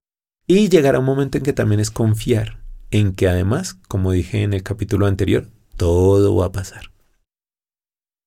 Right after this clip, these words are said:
La aceptación también implica, como lo he hablado varias veces, de estar en el aquí y en el ahora. Saber que no hay nada más que lo que estamos viviendo hoy y que también va a pasar.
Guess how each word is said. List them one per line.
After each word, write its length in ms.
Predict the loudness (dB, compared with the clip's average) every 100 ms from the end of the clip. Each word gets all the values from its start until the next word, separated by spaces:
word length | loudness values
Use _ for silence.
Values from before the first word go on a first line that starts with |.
| _ _ _ _ _ _ 0
La 100 | 2
aceptación 520 | 4 4 4 2 2
también 280 | 2 2 0
implica, 640 | -2 -2 -2 -2 -2 -6
como 280 | -4 0 2
lo 120 | 2
he 40 |
hablado 320 | 2 2 4 4
varias 320 | 4 2 2
veces, 340 | 0 0 -4
de 80 | -2
estar 280 | -2 0 0
en 100 | 2
el 120 | 0
aquí 320 | 0 -2 -4
y 20 |
en 80 | 0
el 120 | 0
ahora. 360 | 0 0 0 -2 -8 -20 -20 _ _ _ _ _ _ _ _ _ _ -8
Saber 400 | -2 2 2 0
que 140 | 0
no 160 | 2 2
hay 120 | 2
nada 320 | 4 2 2
más 400 | -2 -4 -6 -16 _ -2
que 80 |
lo 140 | 2 2
que 80 | -2
estamos 400 | -2 0 0 0
viviendo 460 | 0 0 0 2
hoy 320 | 2 -2 -8 -20 _ _ _ _ -20 _ -20 -20 _ -20 -20 -8
y 120 | -2 0
que 120 | 2
también 380 | 0 0 0 -2
va 60 |
a 60 | -2
pasar. 400 | -4 -8 -16